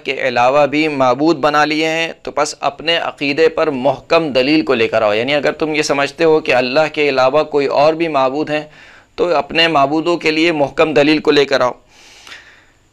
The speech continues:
پھر فرمایا کہ کسی رسول کو ہم نے نہیں بھیجا مگر یہ کہ جو بھی رسول آیا اس نے توحید کی طرف دعوت دی، یعنی طول تاریخ میں کبھی ایسا نہیں ہوا کہ اللہ کی جانب سے کوئی رسول آیا ہو اور اس نے نعوذ باللہ شرک کی دعوت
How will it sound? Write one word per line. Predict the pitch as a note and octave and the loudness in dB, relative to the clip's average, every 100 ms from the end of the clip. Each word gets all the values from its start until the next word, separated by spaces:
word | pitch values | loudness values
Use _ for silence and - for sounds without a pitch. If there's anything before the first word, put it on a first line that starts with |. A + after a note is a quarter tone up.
| _ | _
پھر | F#3 | -2
فرمایا | F3+ F3+ F3+ F#3 | 2 0 2 0
کہ | F#3+ F#3+ | 2 0
کسی | F3+ E3 F#3+ F#3 | 0 -4 2 2
رسول | E3+ F3+ E3+ | 2 0 -2
کو | E3+ | -2
ہم | E3 | 0
نے | E3 | -2
نہیں | D#3 E3 | -2 -2
بھیجا | D#3+ D#3+ E3+ | -2 2 2
مگر | E3 C#3+ D3+ | 2 0 0
یہ | E3 | 0
کہ | E3 E3+ | -2 -2
جو | D3 A2+ D3+ F#3 | -2 -4 0 2
بھی | G3 | 2
رسول | F3 D#3 E3 | 2 0 -2
آیا | B2+ C3+ D3+ | 2 2 2
اس | D#3+ D3 D#3 | 0 -2 -6
نے | E3 F3 - | -6 -8 -2
توحید | C3+ C#3 D#3 F3 | 0 2 2 0
کی | - | -2
طرف | D3+ C#3 C3+ A#2+ | -2 0 0 0
دعوت | A#2 A#2+ A2 | 0 0 -4
دی، | A#2 A2 - - | -8 -12 -16 -8
یعنی | B2+ D#3 F3 E3+ - | -6 -4 -4 -6 -6
طول | C#3 C#3 C3+ | 0 0 2
تاریخ | B2+ D#3 D#3+ | 0 0 -6
میں | E3 | -10
کبھی | D#3+ D3+ F#3 | -4 -2 0
ایسا | E3+ D#3+ D#3 | 0 0 -2
نہیں | D3 | -2
ہوا | C#3 C#3+ D#3 | -2 2 2
کہ | D#3+ D#3 | 0 -4
اللہ | C#3+ C3 B2+ D#3+ D#3 | -4 -4 -2 -2 -2
کی | D3 | -2
جانب | C3 C#3 D3+ | -2 -2 -4
سے | - D3+ | -4 -2
کوئی | D3+ C#3 | 0 0
رسول | B2 D3 C#3 | 0 -2 0
آیا | A#2+ B2+ D#3 | 0 2 0
ہو | D3+ E3 D#3 | 0 -2 -2
اور | - C3 | -2 -4
اس | C3 | -4
نے | D3 D#3+ | -4 -4
نعوذ | C#3+ B2+ B2 | 0 0 0
باللہ | B2 B2 B2+ D3+ D#3+ | -2 -2 0 0 0
شرک | - - F3 E3 - | -4 -2 0 -2 -2
کی | D#3+ | -2
دعوت | B2+ B2+ B2+ | 2 2 0